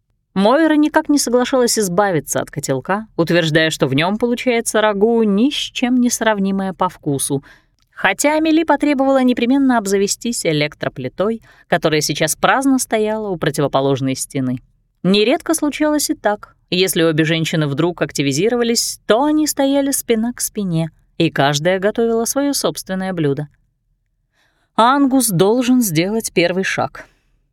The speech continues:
высказалась Мойра. Поднять руку на сына — серьёзный промах с его стороны. "Ну, это ещё не конец света. Уверен, что Скотт уже и забыл об этом". Да, он не показал, что обижен,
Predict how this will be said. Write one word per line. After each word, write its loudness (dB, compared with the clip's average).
высказалась -2
Мойра. -2
Поднять 0
руку 0
на -2
сына — -2
серьёзный 2
промах 2
с -2
его 2
стороны. -2
"Ну, 2
это -2
ещё 0
не 2
конец -2
света. -4
Уверен, 2
что -6
Скотт 0
уже 2
и 2
забыл 2
об 0
этом". -6
Да, 0
он 0
не 0
показал, 0
что -6
обижен, 0